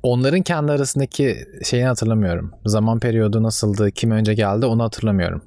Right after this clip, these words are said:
O, o aklımda yok ama işte albümden önceki bir yılı düşünelim. Orada hepsi çıktı. Hepsi kendiliğinden geldi. Ben çalıştım vesaire. Ama Silence of Flower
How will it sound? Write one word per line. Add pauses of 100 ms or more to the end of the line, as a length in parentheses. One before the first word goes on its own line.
(160)
O,
o
aklımda
yok
ama (340)
işte
albümden
önceki
bir
yılı
düşünelim.
Orada
hepsi
çıktı.
Hepsi
kendiliğinden
geldi.
Ben
çalıştım
vesaire. (160)
Ama
Silence
of
Flower